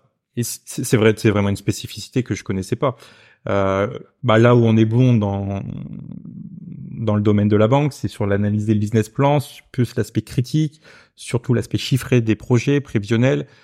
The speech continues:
Speaker 2: euh, sur l'aspect informel, tu vois, le ressenti que tu vas avoir auprès de la personne.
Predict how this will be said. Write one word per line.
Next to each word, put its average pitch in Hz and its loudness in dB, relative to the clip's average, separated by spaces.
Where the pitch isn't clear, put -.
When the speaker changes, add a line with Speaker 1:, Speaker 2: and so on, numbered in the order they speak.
Speaker 2:
euh, 107 2
sur - -6
l'aspect 113 0
informel, 143 0
tu - -12
vois, 127 4
le 117 4
ressenti 123 -2
que - -20
tu - -2
vas 110 2
avoir 113 2
auprès 110 -4
de - 0
la 107 0
personne. 131 -4